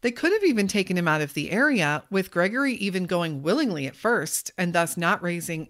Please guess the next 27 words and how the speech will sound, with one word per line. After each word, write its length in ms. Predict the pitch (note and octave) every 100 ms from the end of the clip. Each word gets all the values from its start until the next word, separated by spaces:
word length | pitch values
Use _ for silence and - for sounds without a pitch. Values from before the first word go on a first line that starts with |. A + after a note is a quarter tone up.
| _
any 220 | F3+ C4 C#4+
suspicions 840 | - - D#3 D3 D#3 C#3+ C#3+ - -
of 140 | D3+
anybody 440 | F3 F3+ E3 C#3+
around 380 | C3 D3+ A#3+ A3+
them. 300 | D2 C2+ - _ _ _ _ _ _ _ _ _ _ _ _ _ -
Although 240 | G3+ A3
I'd 100 | F#3+
also 380 | G3+ G#4 - G3+
think 320 | G3 F3+ F3+
that 320 | E3+ D#3 D3+ -
if 180 | E3
you 100 | F#3+
were 100 | E3+
planning 340 | E3+ G3 F3 D#3+
on 220 | D3 F3+
meeting 320 | D4 F4 C#4+
somebody 600 | - E3+ D3 C#3 C#3+ C#3+
somewhere 360 | C#3 F#3 D#3+ C#3
in 80 | C#3
the 80 |
city, 280 | C3+ D3 C#3+
someone 380 | C#3+ C4 F4 F4+
you 80 | B3
were 80 | F#3+
talking 400 | F#3 E3+ E3+ D3
to 340 | F3 D3+